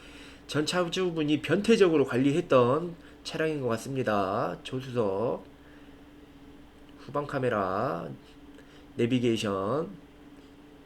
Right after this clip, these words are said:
정말 깔끔하네요. 차량 관리 잘 돼 있네요. 옵션 다 들어가 있죠.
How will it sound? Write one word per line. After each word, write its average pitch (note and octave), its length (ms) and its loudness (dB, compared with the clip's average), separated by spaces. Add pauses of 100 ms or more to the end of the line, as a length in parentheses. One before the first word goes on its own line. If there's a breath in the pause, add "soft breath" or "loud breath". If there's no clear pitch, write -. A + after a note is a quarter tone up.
(760)
정말 B2 340 -4
깔끔하네요. C3+ 580 0
차량 A#2+ 480 -2
관리 A#2 200 -2
잘 A2+ 180 -2
돼 B2 120 0
있네요. B2+ 240 0
옵션 A#2+ 460 -2
다 B2 140 -4
들어가 B2 240 0
있죠. A2+ 640 -2